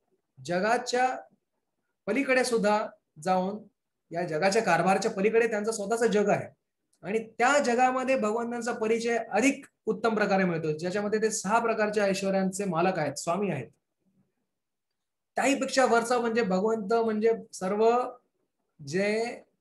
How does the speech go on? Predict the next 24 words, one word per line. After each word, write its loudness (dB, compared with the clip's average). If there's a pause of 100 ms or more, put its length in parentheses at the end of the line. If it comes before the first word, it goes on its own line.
(1000)
भगवंतांचे -2
भक्त -4
आहेत 4 (540)
त्यांचे -4
एकमेव -2
स्वामी -4
आहेत. -10 (440)
हम्म? -14 (1160)
आणि 0
ते 0 (580)
आपल्या 2
भक्तांसोबत 0 (720)
विविध 0
प्रकारच्या 0
रसांची 0
आदान 0
प्रदान -6
करतात -12 (640)
आणि -8
हे 4
भगवंतांचं 2
स्वरूप 0
जे 0
आहे -6